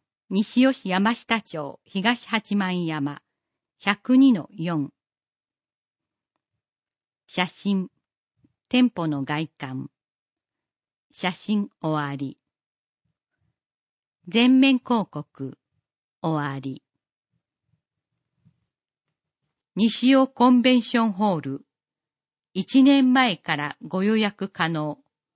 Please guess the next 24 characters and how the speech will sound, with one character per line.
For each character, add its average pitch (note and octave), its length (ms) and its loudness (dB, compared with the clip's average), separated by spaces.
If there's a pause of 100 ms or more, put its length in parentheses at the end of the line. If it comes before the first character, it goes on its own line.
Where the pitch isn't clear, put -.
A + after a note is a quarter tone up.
(460)
申 A#3 240 2
し - 180 -14
込 B3 140 0
み A3+ 160 0
は F3+ 240 -2
先 G3 260 -4
着 F#3+ 300 -6
順 D#3+ 260 -6
で D3+ 160 -8
す。 - 180 -20 (1300)
株 G#3 240 0
式 A#3 300 -6
会 G3+ 200 -2
社、 - 320 -10 (560)
西 G3+ 400 -2
尾 A3 280 -2
駅 A#3 260 0
西 C4 300 4
開 G#3+ 260 0
発。 C#3+ 500 -12 (960)
郵 B3+ 220 4
便 C4 240 6
番 A#3 260 2
号 C#3 340 -8